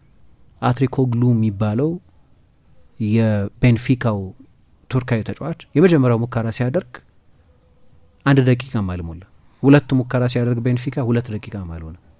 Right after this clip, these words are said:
ልክ እንደ ባለፈው አምስት ለአራት እንደ ተጠናቀቀው ጨዋታ የብዙ ጎሎች ጨዋታ የሚሆን ይመስል ነበር። ከዛ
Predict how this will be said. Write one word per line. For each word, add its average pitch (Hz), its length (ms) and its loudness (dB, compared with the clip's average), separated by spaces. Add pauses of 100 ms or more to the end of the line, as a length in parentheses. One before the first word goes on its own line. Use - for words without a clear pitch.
(1080)
ልክ 208 240 2
እንደ 208 200 4
ባለፈው 190 400 4
አምስት 170 340 2
ለአራት 151 380 2 (1300)
እንደ 123 180 2 (200)
ተጠናቀቀው 131 680 0
ጨዋታ 110 280 -4 (580)
የብዙ 127 400 2 (100)
ጎሎች 127 360 6
ጨዋታ 107 300 -10
የሚሆን 101 360 -8
ይመስል 92 320 -12
ነበር። - 280 -18 (2500)
ከዛ 117 160 0